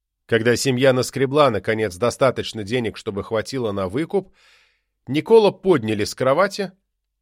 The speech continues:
отнесли к крыльцу школы неподалёку от дома его семьи и оставили там.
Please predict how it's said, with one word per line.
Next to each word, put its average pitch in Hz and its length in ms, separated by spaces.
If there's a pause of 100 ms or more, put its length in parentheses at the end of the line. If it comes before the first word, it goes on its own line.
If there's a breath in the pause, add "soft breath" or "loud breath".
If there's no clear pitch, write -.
(120)
отнесли 196 760
к - 180
крыльцу 185 540
школы 110 800
неподалёку 117 640
от 113 120
дома 113 280
его 110 180
семьи 180 580 (220)
и 131 100
оставили 127 600
там. - 340